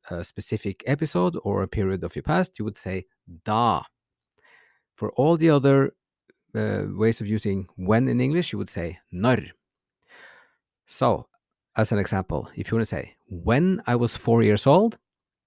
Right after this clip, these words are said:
if you start then with the right, uh, version of when. Good. Da.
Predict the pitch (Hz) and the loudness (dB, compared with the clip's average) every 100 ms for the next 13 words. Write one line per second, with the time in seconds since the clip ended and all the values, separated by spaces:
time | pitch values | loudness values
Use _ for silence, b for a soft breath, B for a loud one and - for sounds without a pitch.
0 | _ _ _ _ _ _ _ _ 101 - | _ _ _ _ _ _ _ _ -8 -2
1 | 113 110 113 113 101 104 101 101 _ 101 | -2 0 0 0 0 0 0 -2 _ -4
2 | 98 98 95 92 98 92 - - - 90 | -2 -2 -2 -2 -2 -6 -8 -14 -8 -2
3 | 110 185 220 _ _ _ _ _ _ _ | 2 2 0 _ _ _ _ _ _ _
4 | _ _ _ _ _ _ _ _ _ _ | _ _ _ _ _ _ _ _ _ _
5 | _ - - 143 196 - _ _ - 90 | _ -4 2 4 4 -2 _ _ -20 -2
6 | 117 131 95 | 2 4 2